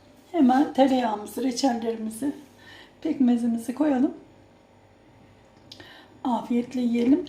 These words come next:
Lütfen deneyin arkadaşlar. Bilmeyenleriniz varsa muhteşem bir lezzet. Kolay, pratik bir kahvaltılık. Koyuyorsunuz kısık ateşe. Ee, uzun sürüyor evet. Ama yapımı kolay.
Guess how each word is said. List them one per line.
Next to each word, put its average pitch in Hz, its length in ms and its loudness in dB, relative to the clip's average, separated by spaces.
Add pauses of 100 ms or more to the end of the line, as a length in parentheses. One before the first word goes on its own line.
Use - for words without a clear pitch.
(320)
Lütfen 294 480 8
deneyin 277 500 10
arkadaşlar. 240 840 2
Bilmeyenleriniz 240 880 0
varsa 247 640 0 (200)
muhteşem 233 640 -6
bir 220 180 -6
lezzet. 214 420 -2 (420)
Kolay, 247 460 4
pratik 247 460 0
bir 240 160 -6
kahvaltılık. 220 800 -4 (380)
Koyuyorsunuz 262 840 6
kısık - 360 -2
ateşe. 262 600 2 (840)
Ee, 220 240 -2 (120)
uzun 254 280 8
sürüyor 226 380 2
evet. 392 460 -4 (320)
Ama 262 300 6
yapımı 254 400 4
kolay. 233 340 6